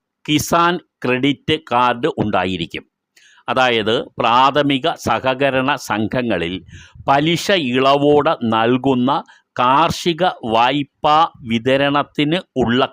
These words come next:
കാർഡാണ് കിസാൻ ക്രെഡിറ്റ് കാർഡ്. ഈ കിസാൻ ക്രെഡിറ്റ് കാർഡ് ഉള്ളവരാണെങ്കിലും അവർക്ക് പലിശ ഇളവ് ലഭിക്കുന്നതിന്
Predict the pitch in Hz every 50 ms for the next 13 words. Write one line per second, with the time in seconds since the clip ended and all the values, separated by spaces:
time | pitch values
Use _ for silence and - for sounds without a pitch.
0 | - 113 104 104 113 123 127 120 117 101 92 92 98 127 143 _ - - 120 -
1 | - - 139 143 147 151 151 _ - - 113 107 113 113 120 117 110 - 123 117
2 | _ - 107 90 87 85 - - - - _ _ _ _ _ _ _ - - -
3 | _ - - 170 214 220 - - 165 143 - 185 185 196 208 208 - _ - 156
4 | 143 143 139 151 147 131 - - 180 170 _ - 143 131 131 135 143 143 147 143
5 | 170 175 - - 117 113 123 135 131 123 120 113 101 98 107 107 98 90 85 82
6 | 82 78 73 76 - _ _ - - - - - - 123 131 143 175 180 160 156
7 | - 156 151 170 - - _ _ - 143 127 131 151 170 190 180 - - 233 214
8 | - - - 120 113 113 127 135 135 135 156 170 - _ - 131 110 113 110 -
9 | 143 143 - - 151 151 147 131 110 92 101 95 90 80